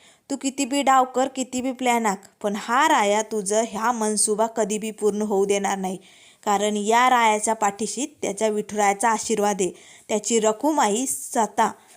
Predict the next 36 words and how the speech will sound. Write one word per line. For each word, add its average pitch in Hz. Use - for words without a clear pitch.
त्याच्या 220
मदतीला 226
धावून 214
आली 214
होती, 202
त्यामुळे 196
हा 214
राया 208
काय 254
करू 302
शकतो 214
हे 240
घोरपडे 202
तुला 233
अजून 220
माहिती 220
नाही." 196
तर 208
इकडे 202
खरा 226
जो 240
हिरण्यकशिपू 285
असतो 262
त्याला 254
बांधून 247
ठेवण्यात 262
आलेलं 254
असतं, 202
आणि 190
आता 196
घोरपडेने 214
कसा 233
तिथे 247
बॉम्ब 262
लावलेला 254
असतो, 226